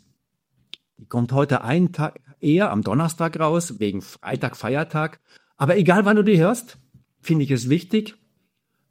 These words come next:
Äh, in meinem Contentplan habe ich noch ein bisschen Platz gelassen zum Thema null acht dreiunddreißig eins. Ähm, buch das Hotel, das Sheraton Offenbach Hotel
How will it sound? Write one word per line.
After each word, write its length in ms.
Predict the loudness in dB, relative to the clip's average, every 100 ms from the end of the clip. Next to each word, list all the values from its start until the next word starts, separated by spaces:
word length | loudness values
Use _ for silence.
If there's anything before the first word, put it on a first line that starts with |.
| -2
Äh, 360 | 0 2 0 -2 -10 -20 _
in 140 | 2
meinem 240 | 4 2 2
Contentplan 680 | 2 4 2 0 0 0 2
habe 140 | 0
ich 80 | 0
noch 140 | 0
ein 80 | 0
bisschen 280 | 0 -2 -4
Platz 260 | -4 -4 -2
gelassen 380 | -2 0 0
zum 180 | 0 0
Thema 240 | 0 2 2
null 180 | 2
acht 180 | 0 -2
dreiunddreißig 600 | -2 0 0 -2 -2 -2
eins. 420 | 0 0 -2 -2
Ähm, 460 | 2 4 2 0 -10 _ _ _ _ _ _ _ _ _ _ _ _ _ _ _ _ _ _ _ _ _ _ 2
buch 200 | 2 4
das 200 | 2 2
Hotel, 520 | 2 4 4 0 -6 _ _ _ _ _
das 160 | -6 -4
Sheraton 800 | -4 -2 0 2 4 6 6 4
Offenbach 480 | 0 2 2 0 0
Hotel 460 | 0 0 -2 -2